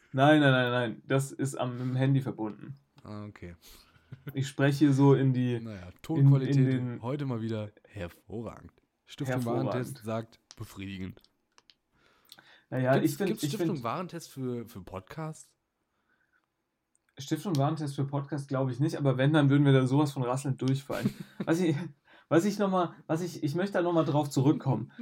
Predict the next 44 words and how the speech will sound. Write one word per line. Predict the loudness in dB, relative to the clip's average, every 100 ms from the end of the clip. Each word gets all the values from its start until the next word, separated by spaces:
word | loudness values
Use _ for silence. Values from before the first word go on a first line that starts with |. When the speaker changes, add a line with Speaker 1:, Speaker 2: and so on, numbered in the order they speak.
| -16
Speaker 2:
<laughs> | -8 0
Speaker 1:
Ähm, | 2 2 0 -8 _ _
der, | 6 6
der | 6 4
große | 4 2 2 2
Vorteil, | 4 6 6 2 2 0 -6 _ -10
Speaker 2:
Wann | -8
gibt's | -8 -6
die | -2
Speaker 1:
also | 2 2
Speaker 2:
erste, | 2 -2
wann | -8
gibt's | -8 -10
den | -8
ersten | -10 -8 -6
Nachwuchspreis | -6 -8 -12 -14 -14 -14 -14
für | -16
Podcasts? | -16 -14 -14 -20 -20 -14
Den | -8
ersten | -8 -6 -6
Newcomer-Preis, | -6 -8 -12 -14 -16 -20 -20 -16
weißt | -14 -12
du? | -14 _ -20 -20 _
Also | -8 -6 -6
ist, | -8 -12 -8
man | -8 -8 -8 -10
gibt | -10 -10
ja | -6
in | -6
der | -4
Musik, | -6 -6 -6 -6 -6 -8
gibt's | -14 -14
ja | -12
irgendwie | -10 -10
Preise | -12 -10 -8
Speaker 1:
Ich | 0
glaub, | 2 4
Speaker 2:
für, |
Speaker 1:
den | 6
Speaker 2:
für | 6 4
Speaker 1:
gibt's | 2
Speaker 2:
Indie-Musik | 2 2
Speaker 1:
tatsächlich | 0 -2 -6
schon. | -6 -6 -8